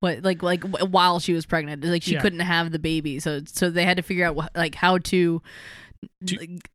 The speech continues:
Speaker 1: get rid of
Speaker 2: fix
Speaker 1: the
Speaker 2: that.
Speaker 1: baby.
Speaker 2: Yeah, so they definitely remove the baby from her, but it's not
Speaker 1: It's clearly born
Speaker 2: It's
Speaker 1: 'cause that, that
Speaker 2: born.
Speaker 1: later on we meet the son.
Speaker 2: Yes.
Speaker 1: So,
Speaker 2: So
Speaker 1: her daughter, I forget. I don't know.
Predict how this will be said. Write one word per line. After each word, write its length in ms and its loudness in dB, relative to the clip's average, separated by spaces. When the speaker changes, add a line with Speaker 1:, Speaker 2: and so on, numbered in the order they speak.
Speaker 1:
get 160 2
rid 220 4
of 60 0
Speaker 2:
fix 40 -2
Speaker 1:
the 60 2
Speaker 2:
that. 60 0
Speaker 1:
baby. 440 0
Speaker 2:
Yeah, 220 -2
so 160 -4
they 180 -2
definitely 540 -6
remove 400 -2
the 80 -6
baby 340 -2
from 220 -10
her, 240 -4
but 180 -8
it's 220 -10
not 220 -8
Speaker 1:
It's 160 0
clearly 360 2
born 460 0
Speaker 2:
It's 80 -2
Speaker 1:
'cause 120 0
that, 200 4
that 80 4
Speaker 2:
born. 140 -2
Speaker 1:
later 280 2
on 120 -2
we 100 0
meet 320 -2
the 80 -2
son. 500 -4
Speaker 2:
Yes. 480 -6
Speaker 1:
So, 100 0
Speaker 2:
So 300 0
Speaker 1:
her 60 -6
daughter, 320 -2
I 80 -4
forget. 280 -12
I 120 -14
don't 140 -16
know. 60 -18